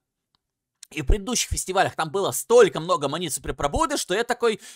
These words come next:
немножко поверил в светлое будущее этой игры, потому как нам этого будет хватать и на нового героя, и на старых героев. Вот, и даже не, не особо, а, роляет ключи шпиля Форта Салгарис. Вот, и походу то, что они не будут их переделывать.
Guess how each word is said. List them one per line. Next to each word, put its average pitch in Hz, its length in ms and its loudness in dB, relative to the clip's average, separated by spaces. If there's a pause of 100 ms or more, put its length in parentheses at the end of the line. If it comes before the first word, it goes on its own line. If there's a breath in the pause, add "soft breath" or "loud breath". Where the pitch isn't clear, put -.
немножко 185 420 -4
поверил 202 460 0
в 160 420 -2
светлое 175 320 -2
будущее 180 380 -2
этой 156 180 -8
игры, 143 240 -6
потому 160 340 -8
как - 220 -6 (340 loud breath)
нам 196 360 0
этого 185 300 -2
будет 160 240 -4
хватать 165 400 -6
и 254 60 -8
на 254 120 0
нового 151 360 0
героя, 415 440 -2
и 359 40 -8
на 110 120 -10
старых 143 340 -8
героев. 180 360 -4 (280)
Вот, 202 280 0
и 170 60 -8
даже 190 240 -2
не, 214 80 -6
не 185 160 -8
особо, 190 440 -2 (200 loud breath)
а, 147 220 4
роляет 175 420 -2
ключи 147 280 -10
шпиля 165 260 -8
Форта 156 220 -8
Салгарис. 117 640 -8
Вот, 135 380 0
и 160 400 -12
походу 156 320 -4
то, 151 140 -6
что 143 140 -10
они 143 100 -8
не 151 80 -6
будут 131 260 -6
их - 100 -20
переделывать. 120 600 -4